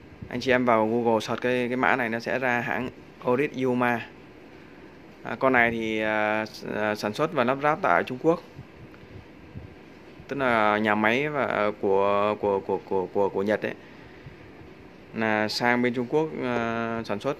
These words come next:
và, và lắp ráp. Thì sản xuất lắp ráp ở đâu thì nó sẽ phải, phải ghi là, à, made in, à,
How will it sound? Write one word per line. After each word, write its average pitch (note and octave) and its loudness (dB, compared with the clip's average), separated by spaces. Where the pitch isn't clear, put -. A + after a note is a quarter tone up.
và, A2 0
và G#2 -2
lắp A2+ 0
ráp. D3+ 2
Thì G#2+ -6
sản G#2 -4
xuất C3+ -2
lắp C#3+ 2
ráp D3+ 2
ở C#3+ 2
đâu B2 6
thì A#2 0
nó A#2+ 0
sẽ C3 -2
phải, A#2 -4
phải G2+ -4
ghi A#2 0
là, A2 -2
à, G#2+ -8
made B2 0
in, A#2+ 0
à, A2+ 0